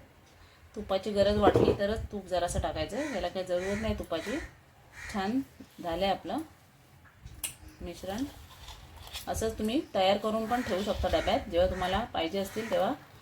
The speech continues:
लाडू थोडे थोडे पण बनवून खाऊ शकता. एकदम वळायचे तर एकदम पण बांधून ठेवू शकता. बिना तुपाचे पण आपले वळले जात आहेत लाडू,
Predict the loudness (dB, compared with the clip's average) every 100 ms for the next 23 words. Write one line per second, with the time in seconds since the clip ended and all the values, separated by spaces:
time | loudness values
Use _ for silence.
0 | -20 -4 2 4 4 0 -6 -18 -20 -8
1 | -4 -2 2 2 2 0 2 2 0 -2
2 | -6 -14 -14 -14 -20 -20 -20 -6 0 0
3 | 0 -4 -6 -6 -8 -14 -12 -10 -12 -14
4 | -18 -20 -20 -16 -18 -8 -8 -4 0 2
5 | 4 2 0 -2 -2 0 0 2 2 2
6 | 2 0 -2 -2 -4 -4 -6 -8 -8 -10
7 | -10 -4 -2 -2 -8 -16 -14 -8 -8 -8
8 | -14 -8 -6 -6 -6 -2 0 0 -2 -2
9 | -2 -2 -4 -2 -2 -2 -4 -2 0 2
10 | 4 2 4 2 2 0 0